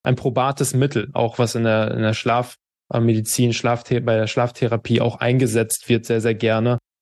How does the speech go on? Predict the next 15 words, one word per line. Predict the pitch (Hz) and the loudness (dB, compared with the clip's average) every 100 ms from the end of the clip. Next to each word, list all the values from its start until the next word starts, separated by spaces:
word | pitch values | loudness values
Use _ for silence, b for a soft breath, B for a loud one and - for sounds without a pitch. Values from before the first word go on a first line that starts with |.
| _ - | _ -2
damit | 113 123 123 - _ _ _ | 2 2 0 -10 _ _ _
in, | 131 117 113 123 120 | 0 2 2 2 0
damit | 123 127 | 0 2
der | 123 | 0
Schlafdruck | - 135 131 151 - 113 104 - _ | 0 0 0 -2 -2 0 0 -4 _
einfach | 123 120 139 117 - - _ - | 0 0 2 0 -2 -12 _ -4
extrem | 127 - - 143 143 | 0 0 0 0 2
steigt. | 131 - 120 113 107 - - | 2 0 0 2 0 -4 -2
Ja, | 117 | 0
und | 120 117 | 2 0
da | 127 135 | 0 2
wäre | 135 127 | 0 0
es | 123 - - | -2 -4 -4
wirklich | 120 127 127 120 | 2 2 2 -2
sinnvoll | 110 117 120 - 120 117 | 2 0 0 0 0 2